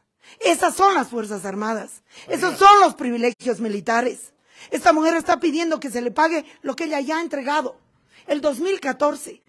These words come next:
Speaker 1: Ni siquiera está pidiendo la restitución de la depreciación del dinero que le deben.
Speaker 2: Gracias por el micrófono. Primero, por favor, no nos insultes.
Speaker 1: Pobrecito.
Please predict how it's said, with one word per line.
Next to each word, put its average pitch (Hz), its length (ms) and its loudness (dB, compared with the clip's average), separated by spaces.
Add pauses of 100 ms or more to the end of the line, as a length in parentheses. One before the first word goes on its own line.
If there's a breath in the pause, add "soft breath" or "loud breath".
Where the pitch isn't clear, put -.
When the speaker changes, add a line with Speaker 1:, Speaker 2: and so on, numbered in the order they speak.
(180 loud breath)
Speaker 1:
Ni 320 200 0
siquiera 359 420 2
está 294 220 -4
pidiendo 254 560 -2 (240 soft breath)
la 240 160 -4
restitución 262 680 -6
de 294 100 -2
la 226 120 -6
depreciación 226 680 -6 (300 loud breath)
del 226 240 -2
dinero 220 360 -2
que - 100 -12
le 196 120 -4
deben. 190 420 -6 (1300)
Speaker 2:
Gracias 117 420 -10
por 101 160 -16
el 101 60 -14
micrófono. 98 500 -18 (480)
Primero, 147 680 -12
por 107 360 -18
favor, 117 560 -12
no 120 320 -14
nos 120 380 -16
insultes. 107 1040 -18
Speaker 1:
Pobrecito. 302 1080 -2